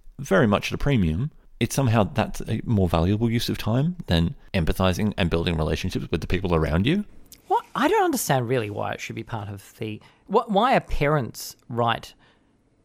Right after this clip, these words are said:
Speaker 2: to indoctrinate their children with their preferred religion is something that, that is a right at all, that's anything we should respect.
Speaker 1: Hmm.
Speaker 2: Why aren't we, it's not like we respect a parent who's like, "I just don't believe in maths. I don't think my child
Speaker 1: <laughs>
Speaker 2: should learn maths.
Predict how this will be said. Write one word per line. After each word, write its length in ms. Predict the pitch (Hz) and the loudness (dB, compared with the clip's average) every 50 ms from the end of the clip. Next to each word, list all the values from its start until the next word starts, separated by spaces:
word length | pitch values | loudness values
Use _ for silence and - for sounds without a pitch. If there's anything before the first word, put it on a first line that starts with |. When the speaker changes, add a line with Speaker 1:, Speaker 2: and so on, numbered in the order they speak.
| _ _ - | _ _ -10
Speaker 2:
to 240 | - - 147 - 147 | -6 -6 -6 -4 -4
indoctrinate 640 | 131 107 - 127 117 - - - 131 123 120 - | -6 -2 0 -2 -2 -2 -2 -4 -2 -2 -2 -2
their 100 | 113 113 | -4 -6
children 380 | - - - 139 123 123 120 110 | -6 -2 -2 0 0 0 0 -2
with 140 | 107 104 104 | -2 -2 -2
their 100 | 113 110 | -4 -4
preferred 460 | - - 110 - - 123 117 113 101 | -4 -8 -10 -6 -2 -2 -2 0 -2
religion 520 | 104 98 98 113 117 - - 165 147 - - - - - - | -4 -6 -6 -6 -8 -8 -10 -12 -14 -14 -18 -20 -20 -20 -12
is 120 | - 120 - | -8 -4 -2
something 280 | - 160 139 143 135 | 0 0 0 -2 -4
that, 120 | 135 - - 139 - - | -4 -6 -8 -12 -14 -6
that 160 | - 135 123 | -4 -4 -2
is 140 | 127 120 117 | -2 -2 -4
a 60 | 131 | -4
right 340 | 104 - 117 127 131 - - | -4 -2 -2 -2 -2 -2 -4
at 80 | 113 139 | -6 -6
all, 180 | 185 - 117 - | -6 -6 -6 -8
that's 200 | 123 - - 131 | -8 -6 -4 -2
anything 320 | 131 135 123 - 139 127 | -2 -2 -2 -2 -4 -4
we 80 | 127 123 | -4 -4
should 180 | - - - | -6 -6 -8
respect. 460 | 123 120 - - - - - - - - | -8 -8 -6 -6 -8 -8 -8 -10 -2 0
Speaker 1:
Hmm. 140 | 120 101 82 - - - | 0 0 0 -2 -6 -8
Speaker 2:
Why 320 | 226 214 262 339 370 381 | -6 -2 2 2 4 4
aren't 200 | 359 330 339 285 | 4 2 0 0
we, 300 | 330 285 269 262 247 - - - - _ _ _ - | -2 -2 -2 -2 -4 -6 -12 -20 -20 _ _ _ -6
it's 120 | 254 - | -2 2
not 80 | 370 320 | 4 4
like 240 | 302 285 240 - - _ _ - | 4 4 2 0 -8 _ _ -2
we 120 | 208 208 | 0 2
respect 380 | 190 180 170 - - 175 139 - | 2 2 0 0 -2 -4 -4 -4
a 40 | |
parent 240 | 139 - 170 143 139 | -6 -2 0 0 0
who's 120 | 143 123 139 | 0 0 -2
like, 160 | 139 - - | -2 0 0
"I 80 | 214 | 0
just 140 | 415 - - | 0 0 -4
don't 140 | - 101 87 | -6 -10 -8
believe 180 | 101 98 92 98 | -8 -10 -10 -10
in 80 | 101 | -10
maths. 460 | 104 107 - - - - - - - - _ _ _ _ - - - 120 | -10 -12 -12 -14 -18 -18 -18 -18 -18 -20 _ _ _ _ -10 0 4 4
I 60 | 104 | 6
don't 100 | 160 - | 6 4
think 140 | - 156 - | 4 4 2
my 80 | 196 | 4
child 200 | - 240 214 - | 4 2 0 -2
Speaker 1:
<laughs> 0 | |
Speaker 2:
should 120 | - 104 107 | -4 -6 -8
learn 160 | 104 98 104 | -8 -8 -6
maths. 440 | 107 101 104 - - - - - | -6 -8 -8 -8 -10 -12 -12 -14